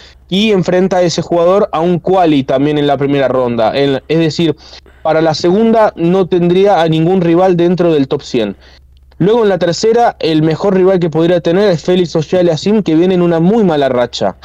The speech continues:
Eh, ha ganado un solo partido en los últimos tres meses el canadiense. Entonces uno ve eso y dice, bueno,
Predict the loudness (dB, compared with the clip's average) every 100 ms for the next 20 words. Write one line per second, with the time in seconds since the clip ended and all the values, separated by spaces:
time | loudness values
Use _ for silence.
0 | -20 -20 _ -4 -2 0 -2 -2 -4 -6
1 | -10 -14 -16 -14 -4 -2 0 0 0 0
2 | 0 0 0 0 0 0 0 -4 -2 0
3 | 0 0 -2 0 -2 -2 -2 -2 -2 -4
4 | -4 -4 -2 -2 -2 -4 -4 -8 -8 -16
5 | -20 -20 -20 -20 -14 -6 -2 0 0 0
6 | -2 -4 -6 -2 0 0 0 -2 -4 -10
7 | -10 -8 -6 -4 0 2 2 0 0 0
8 | 0 0 0 0 0 0 -4